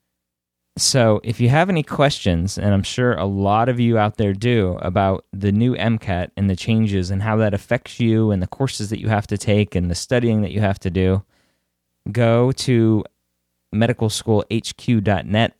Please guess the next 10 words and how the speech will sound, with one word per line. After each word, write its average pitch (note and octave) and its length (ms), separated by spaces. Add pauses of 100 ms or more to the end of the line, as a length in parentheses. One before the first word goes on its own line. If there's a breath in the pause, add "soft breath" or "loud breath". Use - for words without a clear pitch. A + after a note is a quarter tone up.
(160)
slash G2+ 520
feedback C3 640 (400)
and A#2 140
submit B2+ 260
a A#2+ 60
question G2 640 (760)
for A2 220
the, G2+ 240
uh, F#2+ 340
the, F#2+ 240